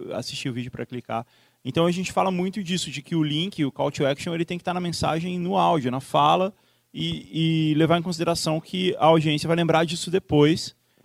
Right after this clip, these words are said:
É, é mais uma mudança, uma nova mudança, assim, de, de comportamento e de entender que não, não dá pra ter essa medição por last click, porque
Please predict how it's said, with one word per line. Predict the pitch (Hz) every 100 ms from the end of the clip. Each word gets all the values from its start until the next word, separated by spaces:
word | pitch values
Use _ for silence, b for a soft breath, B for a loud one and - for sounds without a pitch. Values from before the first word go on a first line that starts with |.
| -
É, | 131 -
é |
mais | 156 165 190
uma | 190 190
mudança, | 185 151 160 185 - 185 143
uma | - 143
nova | 143 165 190
mudança, | 185 156 151 151 151
assim, | - 160
de, | 147 147
de | 135
comportamento | 135 160 147 160 160 151 165 180
e | 160 156
de | 175
entender | 185 196 170
que | 175 190
não, | 190 190
não | 196 190
dá | 190
pra | 190
ter | 185 185
essa | 180 196
medição | 175 170 - 170
por | 165 170
last | 156 160 -
click, | 139 147 -
porque | 160 - 170